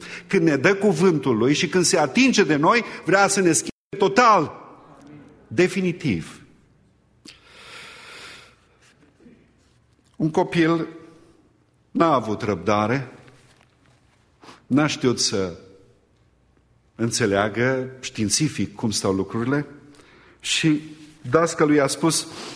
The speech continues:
"Mireapodul ăsta, omida asta cu zeci de picioare, de piciorușe, cu firele lui de borangic și-a făcut cucunul, și-a făcut gogoașa.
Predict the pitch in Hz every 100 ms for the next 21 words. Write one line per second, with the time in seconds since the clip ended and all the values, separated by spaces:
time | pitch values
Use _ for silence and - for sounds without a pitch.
0 | - - _ 156 160 160 156 185 185 147
1 | 151 - 117 117 156 165 131 131 - 113
2 | - 117 110 - - - - - - -
3 | - 127 156 - 135 113 - 143 120 98
4 | 101 104 107 101 123 139 - 107 104 -
5 | - - _ _ _ _ _ _ _ _
6 | _ _ - 135 - 196 175 147 143 170
7 | 147 139 127 127 120 120 190 - 165 -
8 | 151 175 170 - - - 156 - 160 113
9 | 98 - 123 135 143 131 117 143 127 110
10 | 95 98 -